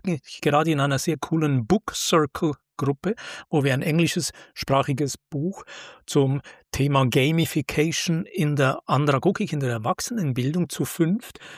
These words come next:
äh, bearbeiten und kritisch analysieren. Was sind so deine Themen, wo du im Moment gerade dran bist,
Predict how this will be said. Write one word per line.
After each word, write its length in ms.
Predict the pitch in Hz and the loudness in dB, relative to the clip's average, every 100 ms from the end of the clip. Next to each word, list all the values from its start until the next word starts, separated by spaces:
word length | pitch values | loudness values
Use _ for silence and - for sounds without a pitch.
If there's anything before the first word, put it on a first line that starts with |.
| - | -12
äh, 220 | - 123 | -6 -6
bearbeiten 880 | 117 117 110 151 165 165 - 175 175 | -2 -2 0 2 2 0 -2 -2 -2
und 340 | - 143 131 - | -2 -2 -2 -4
kritisch 420 | 143 135 139 - | -6 -4 -4 -4
analysieren. 680 | 127 117 117 - 147 160 220 - - - | -6 -4 -6 -8 -4 -2 -4 -6 -16 -6
Was 180 | 151 - | -2 2
sind 160 | 214 202 | 4 4
so 100 | 170 | 4
deine 320 | 139 226 294 | 4 4 2
Themen, 400 | - 180 156 139 | 4 2 4 2
wo 80 | 139 | 2
du 180 | 147 - - - | 2 -2 -8 -6
im 120 | 165 | 0
Moment 300 | 139 135 165 | 2 2 0
gerade 520 | - 139 147 160 156 294 | 0 2 2 2 0 0
dran 360 | 160 135 135 170 | 0 0 0 0
bist, 360 | 175 - - | 0 -2 -6